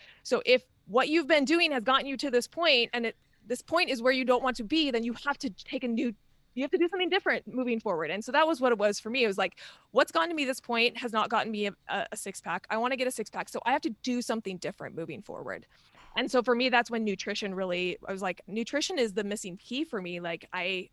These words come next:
I work out a ton. Um, I have some muscle. Uh, I just need to get my nutrition on board. And it's when I found macro counting and was able to figure out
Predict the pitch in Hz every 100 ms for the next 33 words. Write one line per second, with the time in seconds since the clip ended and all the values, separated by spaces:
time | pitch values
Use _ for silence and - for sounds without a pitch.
0 | _ 185 180 202 208 247 269 220 202 247
1 | 269 254 254 240 - - - 202 - 214
2 | 233 285 311 - 220 226 220 233 - 202
3 | 190 196 - - _ - 175 131 - -
4 | 214 220 - 220 190 190 175 170 180 185
5 | - 185 190 180 185 185 233 220 214 220
6 | 208 202 208 233 226 226 320 370 311 247
7 | 220 226 - 233 240 220 214